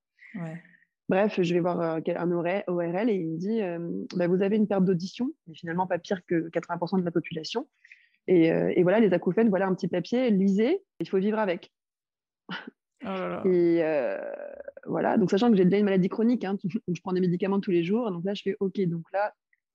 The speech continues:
Speaker 2: j'ai une maladie chronique, je prends des médicaments et maintenant, euh, j'ai, euh,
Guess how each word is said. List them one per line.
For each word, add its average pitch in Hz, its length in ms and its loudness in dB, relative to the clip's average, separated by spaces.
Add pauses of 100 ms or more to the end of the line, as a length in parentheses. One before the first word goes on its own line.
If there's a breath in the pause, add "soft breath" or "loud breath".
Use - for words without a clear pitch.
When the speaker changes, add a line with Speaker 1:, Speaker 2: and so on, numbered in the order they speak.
Speaker 2:
j'ai 170 100 -2
une 180 60 2
maladie 180 260 2
chronique, 208 300 0
je - 60 -14
prends 202 120 -2
des 190 80 2
médicaments 208 560 0
et 269 220 0
maintenant, 220 440 -2 (540 loud breath)
euh, 170 260 -2
j'ai, 190 440 0
euh, - 500 -8